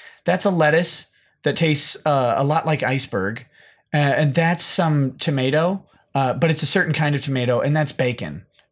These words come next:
Uh, it's like, "Why, why didn't you just call it a B L T?"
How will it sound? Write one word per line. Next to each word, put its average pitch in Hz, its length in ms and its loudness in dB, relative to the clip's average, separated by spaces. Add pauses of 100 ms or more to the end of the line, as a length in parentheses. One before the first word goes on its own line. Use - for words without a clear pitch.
Uh, 104 300 -4 (180)
it's 143 160 -2
like, 131 160 -2
"Why, 135 180 -2
why 127 140 -4
didn't 127 180 -2
you 117 60 -2
just 113 200 -6
call 120 160 -2
it 107 60 -4
a 101 40 -6
B 104 160 -4
L 92 80 -2
T?" 87 460 -8